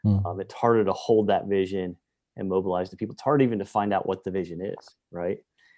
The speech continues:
Speaker 2: Um, especially within this balance of the chaos and order. And, um, curious, like, what, what are some practical ways that leaders can,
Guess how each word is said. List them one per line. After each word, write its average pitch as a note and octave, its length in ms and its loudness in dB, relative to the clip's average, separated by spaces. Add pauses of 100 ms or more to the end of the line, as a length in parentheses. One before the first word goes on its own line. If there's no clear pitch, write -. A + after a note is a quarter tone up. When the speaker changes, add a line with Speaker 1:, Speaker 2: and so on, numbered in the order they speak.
(340)
Speaker 2:
Um, F#2+ 200 0
especially A#2 380 0
within G2 260 2
this F#2 160 -4
balance G2 380 0
of F2+ 100 -6
the F2 100 -4
chaos F2 560 -6
and F2+ 140 -10
order. F#2 380 -4 (340)
And, F2+ 220 -8
um, F2+ 400 -6 (380)
curious, C#3+ 340 4
like, G#2 120 0
what, G2+ 380 0 (120)
what B2+ 120 -2
are B2 40 -2
some A#2+ 200 -4
practical G#2 500 -2
ways F#2+ 260 0
that - 140 -10
leaders F#2+ 420 -2
can, F2 340 -8